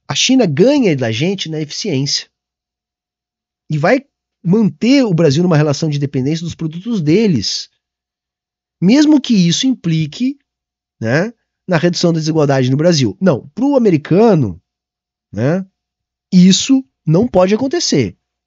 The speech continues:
Porque isso pode empoderar politicamente o brasileiro, que pode começar a questionar a hegemonia de Washington sobre Brasília.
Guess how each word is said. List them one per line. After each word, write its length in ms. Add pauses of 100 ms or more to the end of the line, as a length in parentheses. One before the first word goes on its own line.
(560)
Porque 180
isso 160
pode 220
empoderar 440
politicamente 640
o 40
brasileiro, 640 (280)
que 80
pode 260
começar 300
a 60
questionar 540
a 60
hegemonia 360
de 120
Washington 460
sobre 240
Brasília. 440